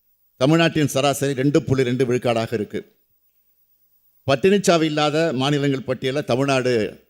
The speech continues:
இடம்பெற்றிருக்கு. இந்திய நாட்டின் மொத்த பெண் தொழில் பணியாளர்கள்ல நாற்பத்தோரு விழுக்காடு பெண்கள் தமிழ்நாட்டில் இருக்காங்க.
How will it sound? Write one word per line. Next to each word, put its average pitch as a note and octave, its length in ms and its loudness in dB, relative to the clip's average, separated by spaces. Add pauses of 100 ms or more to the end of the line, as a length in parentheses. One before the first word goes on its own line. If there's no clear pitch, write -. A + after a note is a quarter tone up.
(160)
இடம்பெற்றிருக்கு. A#2 680 -2 (1160)
இந்திய F#3 320 4
நாட்டின் F3 340 0
மொத்த F3 580 -2 (240)
பெண் F#3 300 2
தொழில் D#3 400 0
பணியாளர்கள்ல C3+ 680 -2 (1300)
நாற்பத்தோரு E3 540 2
விழுக்காடு C#3 420 0
பெண்கள் C3+ 340 0
தமிழ்நாட்டில் B2+ 420 -4
இருக்காங்க. G#2 400 -6